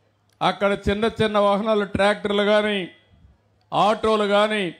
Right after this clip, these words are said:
మోటార్ బైకులకు కానీ ఏమాత్రం ఛార్జ్ లేకుండా చేసే పరిస్థితికి వచ్చారు.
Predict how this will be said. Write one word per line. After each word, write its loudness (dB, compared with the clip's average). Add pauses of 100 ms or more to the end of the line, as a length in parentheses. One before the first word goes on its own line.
(380)
మోటార్ 0
బైకులకు -2
కానీ 0 (480)
ఏమాత్రం 0 (100)
ఛార్జ్ 0 (100)
లేకుండా 0
చేసే 0
పరిస్థితికి -4
వచ్చారు. -2